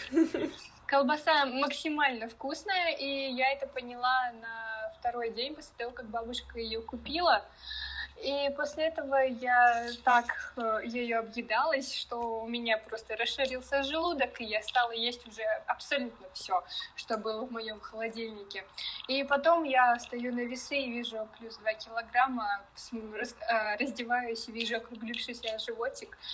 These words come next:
Speaker 2: И я понимаю, что вот оно, я беременна.
Speaker 1: И
Speaker 2: Я
Speaker 1: Яна
Speaker 2: берем-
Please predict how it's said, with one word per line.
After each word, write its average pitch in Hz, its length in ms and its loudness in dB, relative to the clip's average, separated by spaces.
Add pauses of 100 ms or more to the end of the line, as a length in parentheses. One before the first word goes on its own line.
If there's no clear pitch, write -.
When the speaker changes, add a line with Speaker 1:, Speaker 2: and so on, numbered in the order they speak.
(240)
Speaker 2:
И 254 80 0
я 262 140 6
понимаю, 254 640 2
что 196 580 -4
вот 196 240 0
оно, 175 300 -8 (560)
я 247 160 0
беременна. 190 640 -6 (240)
Speaker 1:
И 247 60 0 (440)
Speaker 2:
Я 233 320 6
Speaker 1:
Яна 196 80 -2
Speaker 2:
берем- 180 40 -4